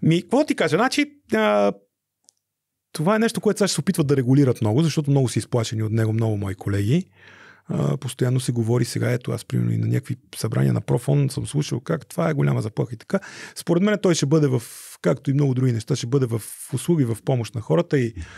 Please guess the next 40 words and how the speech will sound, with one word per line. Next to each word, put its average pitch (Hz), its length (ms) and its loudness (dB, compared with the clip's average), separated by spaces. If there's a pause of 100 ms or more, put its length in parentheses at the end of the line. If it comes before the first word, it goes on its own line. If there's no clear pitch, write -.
(320)
например, 131 340 2
с - 80 -8
изкуствен - 380 -4
интелект, 117 320 0
да 110 80 -2
речем, 127 260 0
с - 80 -6
някакви 127 200 0
плагини 123 500 2
може 120 200 2
да 120 80 -2
изчистиш 127 400 -2
страничен 120 480 0
шум 127 260 2
в 117 160 -4
някакъв 123 300 -2
тейк, - 440 -4 (320)
който 127 180 0
си 135 80 -2
записал 127 380 0
и 120 60 2
ти 117 100 -8
влизат 117 300 -6
някакви 113 220 -8
други 117 180 -4
неща. 110 240 -6
Изкуственият - 360 -2
интелект 113 240 -4
може 127 120 0
да - 40 -8
ти 120 60 -6
го 117 80 -6
изчисли, - 280 -6
да 123 60 -2
ти 120 120 -12
го 110 80 -6
махне 127 360 -4 (440)
и 151 80 0
така - 220 0
нататък. 143 340 0